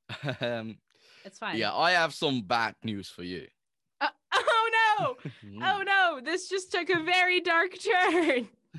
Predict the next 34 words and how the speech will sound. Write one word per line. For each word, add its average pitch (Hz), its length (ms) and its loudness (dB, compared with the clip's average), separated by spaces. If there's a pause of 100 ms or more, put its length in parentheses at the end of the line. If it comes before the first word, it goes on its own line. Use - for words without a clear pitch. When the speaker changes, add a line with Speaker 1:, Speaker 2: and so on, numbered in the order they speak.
Speaker 1:
<laughs> 151 120 -4 (800)
Speaker 2:
I'm 254 280 -2
gonna 262 220 -2
be 247 60 2
Speaker 1:
I 269 40 2
see 240 220 -2
you 277 180 2
Speaker 2:
leaving 311 60 0 (120)
Speaker 1:
didn't 302 120 4
Speaker 2:
now. 339 200 2
Speaker 1:
practice - 380 0
Spanish 185 540 0
today. 110 460 2 (160)
Speaker 2:
<laughs> - 140 2
Speaker 1:
You 113 120 -2
know 170 240 2
what 180 240 2
happens 165 500 0
now. 95 360 -4 (500)
Speaker 2:
No. 294 160 -4
I, 359 1200 4
Speaker 1:
<laughs> - 20 -8
Yes. 120 220 0
Speaker 2:
I, 240 380 -2 (240)
I 247 140 2
used 339 360 -2
Duolingo 285 460 -2
once 202 360 -6
and 185 120 -6
I 185 80 -4
hated 180 340 -8
it - 240 -12
so 302 640 -2
much. 175 280 -2